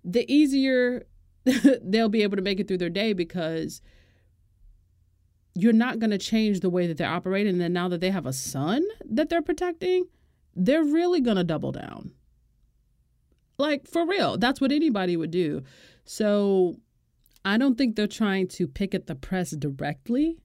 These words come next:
I just don't think they're acting with the press in mind. Not for real, for real. They're acting with themselves in mind. They're acting with their family in mind.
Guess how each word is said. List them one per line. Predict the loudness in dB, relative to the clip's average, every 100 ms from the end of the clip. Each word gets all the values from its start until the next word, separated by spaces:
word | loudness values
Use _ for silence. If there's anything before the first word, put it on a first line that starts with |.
| _ _ _ _ _ _ _ _ -10
I | -2 0
just | 2 2 4
don't | 2 0
think | -2 -2 0
they're | 0 -2 -2 -2
acting | -2 0 0 2
with | 0 -2
the | -8
press | -4 -4 -2 -6 -12 -16 -4
in | 0 0
mind. | 0 -4 -6 -8 -10 -12 -2
Not | 0 0 -2
for | -2
real, | 2 2 0
for | -4 -8
real. | -8 -10 -6
They're | -4
acting | -4 0 0
with | 0
themselves | -4 -6 -4 -4 -2 -4
in | -6 -6
mind. | -10 -16 -18 -18 -20 -20 -20 _
They're | -2
acting | 0 0 0
with | -2 -2
their |
family | -8 -4 0 2 0 0 -4
in | -6 -6
mind. | -8 -12 -14 -16 -18